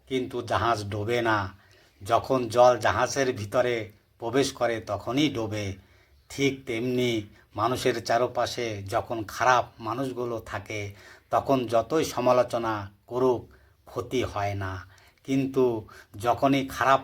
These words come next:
মানুষগুলোকে আপনি আপনার জীবনের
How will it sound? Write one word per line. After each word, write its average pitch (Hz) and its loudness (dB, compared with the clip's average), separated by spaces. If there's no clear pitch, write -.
মানুষগুলোকে 127 -4
আপনি 113 -6
আপনার 113 -2
জীবনের 131 2